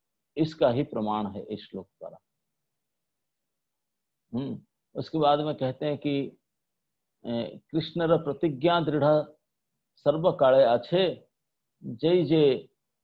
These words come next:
भजे कृष्ण तारे तेछे भजे।" इसे गीता में बताया, "जय जय थामांग प्रपद्यन्ते स्तांग तथैव भजाम्यहम्,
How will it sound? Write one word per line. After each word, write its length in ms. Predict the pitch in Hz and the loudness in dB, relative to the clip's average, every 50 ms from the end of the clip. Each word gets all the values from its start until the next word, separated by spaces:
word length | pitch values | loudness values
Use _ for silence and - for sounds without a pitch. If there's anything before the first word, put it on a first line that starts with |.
| _ - | _ -20
भजे 380 | - 110 101 135 139 170 165 156 | -12 -6 -4 -2 0 2 2 0
कृष्ण 440 | 160 - 139 - - - 147 156 160 | 0 -4 -10 -10 -10 -8 -8 -8 -6
तारे 380 | 160 - 117 113 123 131 135 | -4 -2 0 0 0 0 -2
तेछे 380 | 127 - 110 110 - - 131 120 | -4 -6 -8 -10 -8 -6 -8 -6
भजे।" 420 | 104 120 131 139 143 143 139 - - | -4 -2 -2 0 0 -2 -2 -6 -16
इसे 180 | 123 - - 131 | -14 -10 -8 -8
गीता 240 | 120 127 - 131 127 | -8 -6 -6 -6 -6
में 100 | 127 127 | -6 -6
बताया, 240 | 123 123 - 127 123 | -8 -6 -4 -4 -4
"जय 160 | 117 127 123 | -4 -4 -6
जय 100 | 127 120 | -6 -6
थामांग 400 | - - 117 120 120 120 117 104 | -8 -8 -8 -8 -8 -8 -10 -12
प्रपद्यन्ते 640 | - - - 120 110 107 120 120 120 - 160 156 | -12 -12 -12 -10 -10 -8 -8 -8 -8 -6 -8 -8
स्तांग 300 | 160 - 127 120 120 113 | -8 -8 -8 -8 -8 -8
तथैव 360 | - - 110 - - 117 113 | -10 -14 -14 -10 -10 -8 -8
भजाम्यहम्, 640 | 101 104 113 120 120 123 131 135 135 156 175 170 | -8 -8 -6 -6 -6 -6 -6 -6 -6 -6 -6 -8